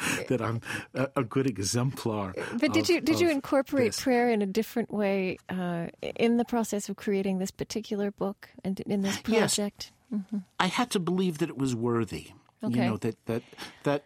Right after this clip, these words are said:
Speaker 1: that this was the structure of the old customs books, uh, that even though, as you say, this is not a prayer book, it is a kind of digest of a prayer book,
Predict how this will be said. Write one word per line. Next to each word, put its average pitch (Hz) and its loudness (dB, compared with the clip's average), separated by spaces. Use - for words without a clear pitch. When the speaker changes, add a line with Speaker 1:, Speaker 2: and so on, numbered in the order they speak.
Speaker 1:
that 147 -2
this - 2
was 175 0
the 151 0
structure - 0
of 110 -2
the 117 0
old 113 -4
customs 104 -4
books, - -6
uh, 113 2
that 131 0
even 131 2
though, 113 2
as 107 -2
you 107 0
say, 139 2
this 110 -2
is 104 -4
not 110 0
a 104 -2
prayer 113 -4
book, 95 -8
it 139 2
is 147 2
a 139 -2
kind 131 0
of 101 -6
digest 127 0
of 90 -6
a 92 -6
prayer 87 -6
book, 95 -8